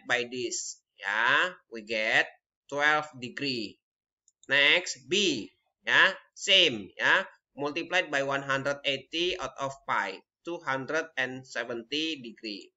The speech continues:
And then C, we get one hundred seventy-four point two. Ya, it's easy. Next,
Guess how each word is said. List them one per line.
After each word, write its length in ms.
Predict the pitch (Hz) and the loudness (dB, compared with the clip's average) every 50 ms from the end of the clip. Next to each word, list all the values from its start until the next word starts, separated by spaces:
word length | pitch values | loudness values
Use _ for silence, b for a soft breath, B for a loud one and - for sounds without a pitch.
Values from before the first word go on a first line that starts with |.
| _ _ _ _ _ _ _ _ _ _ _ _ _ _ - | _ _ _ _ _ _ _ _ _ _ _ _ _ _ -6
And 160 | 110 110 120 | -4 0 0
then 160 | 131 143 147 | 0 0 0
C, 640 | 139 - 156 135 127 127 135 139 147 160 180 196 - | -2 -4 -2 -2 0 0 0 0 0 2 0 0 0
we 220 | - 143 131 117 107 | -4 -6 -8 -6 -4
get 640 | 120 113 107 110 110 110 117 135 147 165 180 - - _ _ _ _ _ - | -2 -2 0 0 0 0 2 4 4 4 2 2 -2 _ _ _ _ _ -6
one 160 | - 127 127 | -6 -4 -2
hundred 320 | 127 127 127 131 156 156 | -2 -4 -2 -4 -4 -4
seventy-four 800 | - 143 123 123 123 120 120 123 123 - 123 120 135 151 - - | -4 -4 -4 -4 -4 -8 -8 -8 -8 -8 -6 -4 -4 -4 -4 -4
point 320 | - 113 113 117 117 117 117 - | -4 -4 -4 -4 -6 -8 -8 -6
two. 400 | - 190 185 160 123 98 - - _ _ _ _ _ _ _ _ _ - | -4 -2 -2 -2 -4 -6 -10 -14 _ _ _ _ _ _ _ _ _ -2
Ya, 320 | 107 110 123 135 160 196 208 - _ _ _ _ _ _ _ _ _ _ - | 2 4 4 4 4 2 -2 -10 _ _ _ _ _ _ _ _ _ _ -10
it's 240 | 127 127 - - - | -8 -8 -8 -8 -6
easy. 560 | - 156 156 139 - 123 113 104 92 - - _ _ _ _ _ _ _ _ - 160 | -2 -2 -2 -2 -2 -4 -6 -6 -8 -12 -18 _ _ _ _ _ _ _ _ -2 2
Next, 420 | 180 196 185 156 - - - - | 6 6 6 6 4 -2 -10 -12